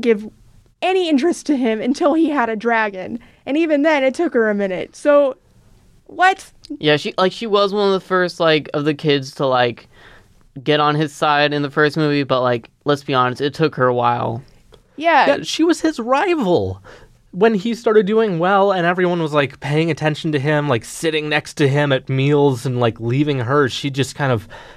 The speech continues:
Speaker 3: stew next to her stew while she was
Speaker 2: <laughs>
Speaker 3: looking at him.
Speaker 2: Very
Speaker 1: Oh,
Speaker 2: clever.
Speaker 1: Astrid.
Speaker 3: Thank you.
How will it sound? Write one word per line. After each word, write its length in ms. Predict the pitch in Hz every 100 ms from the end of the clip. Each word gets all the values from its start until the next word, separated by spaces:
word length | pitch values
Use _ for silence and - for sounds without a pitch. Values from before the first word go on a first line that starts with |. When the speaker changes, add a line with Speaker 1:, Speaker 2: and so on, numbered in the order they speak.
| _
Speaker 3:
stew 1120 | - - - - - 135 135 120 110 98 92 92
next 320 | 104 107 -
to 100 | 113
her 160 | 95 98
stew 800 | - - - 113 101 87 87 92 - - - - 156
while 140 | 127
she 140 | 123 156
was 200 | 123 113
Speaker 2:
<laughs> 60 | 123
Speaker 3:
looking 260 | 127 110
at 180 | 101 95
him. 260 | 92 120 131 - - - - - _ 285
Speaker 2:
Very 140 | 262
Speaker 1:
Oh, 40 | 226
Speaker 2:
clever. 240 | 143 -
Speaker 1:
Astrid. 440 | 220 208 208 214 226 - - -
Speaker 3:
Thank 180 | - 95
you. 100 | -